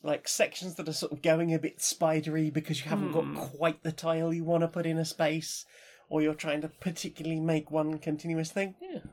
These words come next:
Speaker 1: It becomes more a case of, like, okay, where have I got just, just this bit that fits most of these?
Speaker 2: Yeah.
Speaker 1: Get a few more points. Um, uh, apparently on the leaderboards, I'm currently ranked, like, twenty-one thousandth or something.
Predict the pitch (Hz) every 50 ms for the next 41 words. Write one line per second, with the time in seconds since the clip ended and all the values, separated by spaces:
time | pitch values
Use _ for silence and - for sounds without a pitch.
0 | - _ _ _ - - - - - - - - 180 170 170 220 - 262 262 262
1 | - - 240 233 226 220 233 226 220 214 226 226 220 208 214 240 233 226 - -
2 | - 311 302 - 208 185 180 185 220 262 294 285 262 233 214 196 202 190 - -
3 | 165 208 214 - - - - 403 381 349 - - 370 302 - - 277 233 - -
4 | 285 302 - - 262 208 - - - - - 220 202 202 208 208 208 190 - -
5 | - 160 151 - 156 143 131 127 - - - _ _ _ _ - 427 381 - 165
6 | 127 - - - - - _ - 214 202 240 240 226 220 208 - 214 202 180 180
7 | 175 170 - 170 151 135 131 135 - - - - - - - - - - - -
8 | - - - - 185 196 196 190 185 - - - _ - - - - - - -
9 | 151 165 - 214 240 247 214 220 226 220 214 220 214 208 208 202 214 208 208 208
10 | 202 202 196 190 185 180 - - 196 190 185 - 165 170 170 175 175 170 - -
11 | - 165 165 165 - - - - 175 165 160 - 170 160 165 170 170 165 156 -
12 | 170 170 175 170 160 175 180 180 - 160 156 175 185 185 - 202 190 190 - 214
13 | 202 196 202 202 202 202